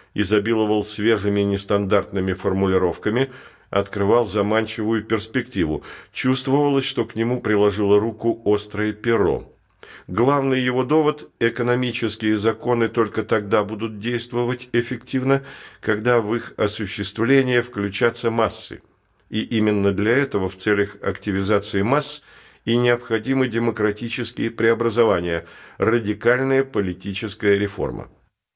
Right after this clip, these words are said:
У Медведева иное восприятие выступления генерального секретаря.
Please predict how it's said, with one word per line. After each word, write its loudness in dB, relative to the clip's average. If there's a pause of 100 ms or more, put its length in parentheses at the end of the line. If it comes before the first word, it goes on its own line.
(200)
У 6
Медведева 6 (600)
иное 8
восприятие 4
выступления 4
генерального 4
секретаря. 2